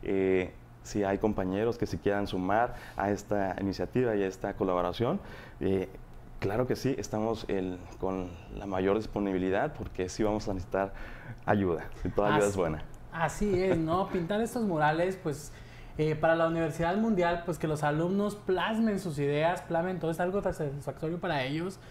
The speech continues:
Speaker 2: para la universidad,
Speaker 1: Sí.
Speaker 2: para todos los que estamos, formamos parte de la universidad, ver lo que hacen nuestros alumnos, pues, es de gran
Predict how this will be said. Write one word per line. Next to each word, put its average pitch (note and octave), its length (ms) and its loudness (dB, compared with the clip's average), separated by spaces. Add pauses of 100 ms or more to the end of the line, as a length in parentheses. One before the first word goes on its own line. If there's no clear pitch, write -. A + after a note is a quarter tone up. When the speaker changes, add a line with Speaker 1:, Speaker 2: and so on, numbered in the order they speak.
(260)
Speaker 2:
para D3+ 120 6
la D#3+ 80 2
universidad, D#3+ 600 4
Speaker 1:
Sí. - 80 -4
Speaker 2:
para D#3+ 180 0
todos A3 160 4
los B3+ 120 0
que - 40 -10
estamos, F#3 440 0
formamos F3 340 -2
parte G3 320 -4
de A3 60 0
la G3 60 0
universidad, D#3 520 0 (360)
ver G3 220 4
lo B3+ 160 2
que F#3 100 -2
hacen F3+ 320 2
nuestros F#3+ 360 0
alumnos, E3 400 2
pues, D3+ 180 -4
es E3 100 0
de F3+ 120 0
gran D#3+ 260 2